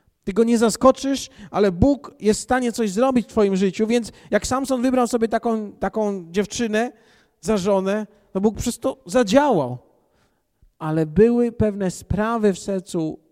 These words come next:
Samsona, których on nie rozwiązał przed Bogiem. On nie miał pić w-, wina, mocnego trunku, więc nie pił.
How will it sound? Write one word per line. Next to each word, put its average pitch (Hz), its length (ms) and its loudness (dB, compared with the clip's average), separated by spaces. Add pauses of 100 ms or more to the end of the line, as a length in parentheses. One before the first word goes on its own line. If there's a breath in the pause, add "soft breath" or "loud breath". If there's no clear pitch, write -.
(300)
Samsona, 190 520 -6
których 175 260 -4
on 170 160 -4
nie 240 140 6
rozwiązał 208 600 -2
przed 135 200 -12
Bogiem. 135 340 -8
On 240 80 -8
nie 277 80 -8
miał 254 160 -6
pić 202 260 -10
w-, 175 640 -4
wina, 175 300 -4
mocnego 185 420 -4
trunku, 165 600 -8 (360 soft breath)
więc 415 180 -14
nie 370 140 -8
pił. 127 220 -8